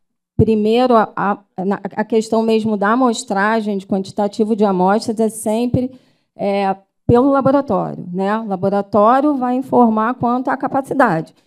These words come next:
Então, toda a nossa amostragem é em relação à capacidade laboratorial. Por isso que nós tivemos, por isso que lá em, em dois mil e dezessete fazíamos, é, sete amostras por dia que não estávamos automatizados.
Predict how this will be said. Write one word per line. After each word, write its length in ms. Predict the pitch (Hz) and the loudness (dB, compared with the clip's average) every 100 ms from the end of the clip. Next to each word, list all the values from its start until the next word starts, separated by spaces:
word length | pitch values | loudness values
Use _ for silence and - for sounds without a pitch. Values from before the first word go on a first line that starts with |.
| _ | _
Então, 200 | - 220 | -6 -4
toda 400 | 247 247 240 277 | -4 0 2 4
a 40 | 302 | 2
nossa 340 | 269 254 254 | 2 0 -2
amostragem 800 | 220 214 202 - 196 220 269 254 | -2 -2 -4 -6 -4 -2 0 0
é 40 | 247 | -2
em 400 | 240 269 294 294 | 0 0 0 0
relação 400 | 262 240 247 262 | 0 -2 -2 -4
à 40 | |
capacidade 580 | 262 - 262 233 240 269 | -4 -6 -6 -4 -2 0
laboratorial. 920 | 294 302 302 302 302 359 214 147 - _ _ _ | 2 4 2 2 0 2 0 -2 -8 _ _ _
Por 220 | - 208 180 | -4 -2 0
isso 320 | 214 262 262 | 0 -2 -4
que 120 | 302 | -4
nós 260 | 277 285 285 | -2 -2 -4
tivemos, 540 | 262 214 220 226 220 _ _ | -6 -4 -2 -2 -4 _ _
por 140 | 202 | -4
isso 260 | 214 254 269 | -2 -2 -6
que 160 | 262 247 | -4 -4
lá 300 | 214 202 202 | -2 -2 -2
em, 320 | 196 190 190 - _ | 0 0 -4 -12 _
em 140 | 185 190 | -6 -4
dois 260 | 190 180 | -4 -4
mil 280 | 185 185 180 | -2 0 2
e 160 | 175 170 | 2 0
dezessete 840 | 165 175 170 - 190 247 277 294 | -2 -4 -4 -4 -4 -2 -4 -6
fazíamos, 760 | 254 269 240 233 240 240 233 - _ _ _ | -4 -2 -2 -2 0 0 -2 -10 _ _ _
é, 380 | 202 202 202 196 | -6 -4 -2 -4
sete 320 | - 190 226 | -2 -4 -2
amostras 520 | 196 196 190 - 190 | -2 0 -4 -6 -8
por 240 | - 202 196 | -4 -4 -2
dia 180 | 208 | -2
que 120 | 247 285 | -2 0
não 100 | 285 | -2
estávamos 440 | 285 277 277 285 | -2 0 2 2
automatizados. 920 | 285 285 277 277 311 294 196 151 180 | 0 0 -2 -2 -4 -4 -4 -6 -10